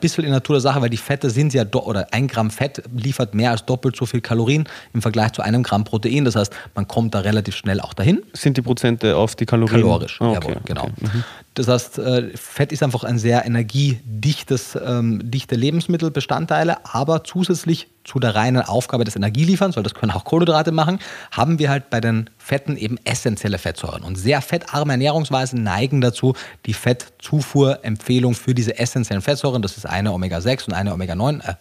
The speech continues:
Speaker 1: eine Omega sechs, eine Omega-drei-Fettsäure, Linol- und Alpha-Linolensäure nicht zu erreichen.
Speaker 2: Mhm.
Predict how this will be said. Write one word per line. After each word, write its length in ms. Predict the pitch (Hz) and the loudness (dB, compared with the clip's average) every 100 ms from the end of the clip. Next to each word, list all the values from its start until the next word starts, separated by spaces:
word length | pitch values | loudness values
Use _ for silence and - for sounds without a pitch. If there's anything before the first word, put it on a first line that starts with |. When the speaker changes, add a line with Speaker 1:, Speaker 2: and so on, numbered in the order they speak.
| - - | -14 -10
Speaker 1:
eine 140 | 98 104 | -4 0
Omega 200 | 107 101 | 0 2
sechs, 260 | 131 - | 0 -2
eine 160 | - 104 | -4 -2
Omega-drei-Fettsäure, 840 | 92 87 - 131 - - 135 135 131 - - | -2 -2 -2 0 0 2 2 2 -2 -10 -6
Linol- 360 | 113 113 113 123 | 0 2 4 2
und 120 | 107 | 2
Alpha-Linolensäure 720 | 95 110 110 107 117 123 104 | 0 0 0 2 2 2 0
nicht 240 | 104 165 - | 2 2 2
zu 80 | - | 2
erreichen. 400 | 170 190 220 320 - | 2 2 0 -2 -4
Speaker 2:
Mhm. 200 | 117 120 | -2 -2